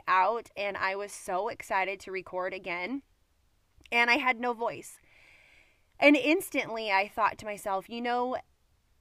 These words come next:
it's so funny because I knew that through that moment, I was kind of learning and practicing what I was preaching.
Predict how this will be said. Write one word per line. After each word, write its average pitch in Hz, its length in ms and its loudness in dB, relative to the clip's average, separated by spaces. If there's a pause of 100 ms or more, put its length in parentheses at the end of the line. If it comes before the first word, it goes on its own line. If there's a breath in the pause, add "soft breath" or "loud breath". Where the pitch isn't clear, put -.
(400)
it's - 240 -6
so 294 520 -4
funny 202 360 -2
because 180 720 -6 (1200)
I 226 160 0
knew 247 580 -4
that 190 280 -2 (400)
through 277 280 -4
that 233 260 2
moment, 196 600 -4 (160)
I 214 240 8
was 214 180 -8
kind 202 260 -6
of 175 140 -8
learning 180 560 -2
and 185 160 -8
practicing 202 880 2
what 190 220 4
I 190 200 4
was 185 200 -10
preaching. - 540 -14